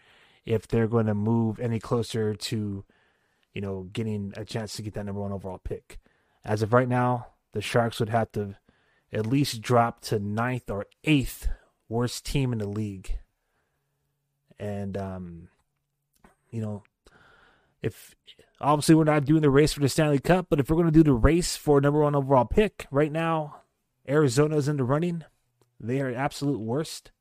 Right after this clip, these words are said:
with, uh, you know, only twenty-two victories this season. They have seventy-seven games. The Sharks have a game on them.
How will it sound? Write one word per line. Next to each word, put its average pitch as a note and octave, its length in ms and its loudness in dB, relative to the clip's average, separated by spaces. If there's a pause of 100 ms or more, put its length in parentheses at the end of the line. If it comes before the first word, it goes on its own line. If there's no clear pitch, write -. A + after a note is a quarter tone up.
(960)
with, A2+ 360 -4
uh, G#2+ 320 -4
you G#2 120 -6
know, G#2+ 120 -4
only A#2 360 -2
twenty-two C3+ 460 -2
victories C#3+ 720 -2
this A#2 160 -6
season. D3 460 -6 (960)
They B2+ 80 0
have B2+ 120 0
seventy-seven C#3 540 0
games. C#3 560 -6 (160)
The G#2+ 80 -8
Sharks C#3+ 300 -2
have C#3+ 100 0
a B2 60 -2
game C#3 280 0
on A#2+ 140 0
them. C#3 300 -2